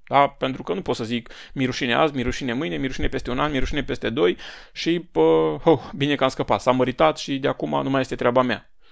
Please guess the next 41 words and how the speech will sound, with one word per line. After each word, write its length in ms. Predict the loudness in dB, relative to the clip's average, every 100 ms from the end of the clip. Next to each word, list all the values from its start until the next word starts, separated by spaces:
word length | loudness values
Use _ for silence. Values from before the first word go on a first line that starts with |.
| -20 -20 -20 -20 -20 -20 -16 2
Uh, 460 | 6 6 6 4 -2 -10
din 160 | -2 0
păcate, 800 | 2 2 2 2 -2 -2 -2 -6 -8 -16 -20
foarte 440 | 2 6 6 6
multe 300 | -4 -4 -6
cazuri 420 | -2 2 2 0
de 60 | -8
familii 400 | -4 -2 -2 -4
vin 140 | -4
în 60 | -6
consiliere 520 | -6 -8 -4 -2 -2
pentru 420 | -2 0 0 -2
că 160 | -6 -2
nu 100 | 0
au 160 | 0 -2
parte 300 | -4 -4 -6
de 60 |
educație 360 | -8 -8 -8 -10
sexuală. 500 | -14 -10 -8 -10 -12 -20 -20 -20 -20 -20 -20 -20
Fete 420 | 4 6 6 4
care 220 | 2 2
au 80 | 2
știut 640 | 0 -4 -2 -4 -6 -16 -12
ceva 420 | -6 0 6 6
despre 260 | 4 -2 -8
sexualitate 600 | -8 -6 -4 -2 -2 -2
și 200 | -6 -2
n-a 160 | 0
fost 220 | 0 -2 -4
adevărat, 340 | -2 -2 -4
băieți 340 | 0 0 2
care 120 | 0 -2
au 60 |
știut 180 | -2 -6
ceva 200 | -6 -6
despre 200 | -6 -10
sexualitate 520 | -16 -12 -10 -8 -10
și 160 | -10 -8
n-a 120 | -6
fost 200 | -6 -10
adevărat 440 | -12 -8 -6 -6